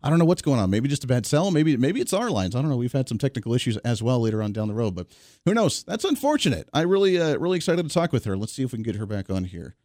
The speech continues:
Judge, are you there? No, I don't know what's going on. I don't know what's going on. All right, well, we'll get her back on the program, uh, later on as well. That's not a big deal.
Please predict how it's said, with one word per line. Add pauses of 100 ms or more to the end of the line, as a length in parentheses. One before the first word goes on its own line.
(360)
Judge,
are
you
there? (2000)
No, (100)
I
don't
know
what's
going
on. (220)
I
don't
know
what's
going
on.
All
right,
well,
we'll
get
her
back
on
the
program, (340)
uh,
later
on
as
well.
That's
not
a
big
deal.